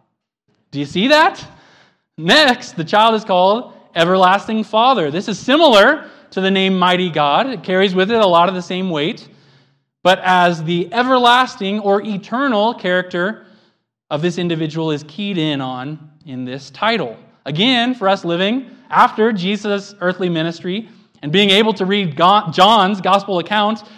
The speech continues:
of all that Jesus said and did, we understand that this child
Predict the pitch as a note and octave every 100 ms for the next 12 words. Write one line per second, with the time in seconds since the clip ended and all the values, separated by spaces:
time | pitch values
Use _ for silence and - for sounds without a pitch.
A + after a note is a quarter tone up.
0 | - D3 D3+ F3+ G3 F3 E3+ G3 F3+ D#3+
1 | - - - G3 G3 F#3 D3 F#3 F#3 E3
2 | A#3 - _ _ _ _ D3+ G3 F#3+ -
3 | G#3 G3 E3 F#3 F#3+ - A3 A3 E3 E3+
4 | F3+